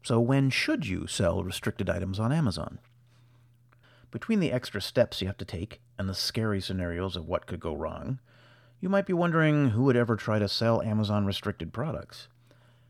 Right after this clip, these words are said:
But it's actually a good idea for some sellers. As long as you're willing to put in the work, Abel says it might be well worth it,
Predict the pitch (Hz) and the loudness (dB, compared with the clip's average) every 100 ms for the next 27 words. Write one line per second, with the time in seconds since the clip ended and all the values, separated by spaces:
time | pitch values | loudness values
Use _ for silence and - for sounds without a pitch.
0 | _ _ _ 120 127 135 - 180 220 214 | _ _ _ -2 2 0 0 -6 -8 -6
1 | - - 131 - - - - 80 - - | -2 0 0 -4 -4 -8 -6 -6 -8 -10
2 | - - - _ _ _ _ _ - 120 | -12 -18 -20 _ _ _ _ _ -6 -4
3 | 104 143 185 139 135 120 135 110 98 104 | 0 2 2 2 4 6 4 2 0 -2
4 | 98 90 98 - - - 123 160 156 - | -2 -4 -6 -6 -18 -4 -2 0 0 0
5 | 120 117 101 101 107 101 104 101 120 123 | -2 -2 -4 -2 -2 -2 -2 2 2 2
6 | - - | -4 -12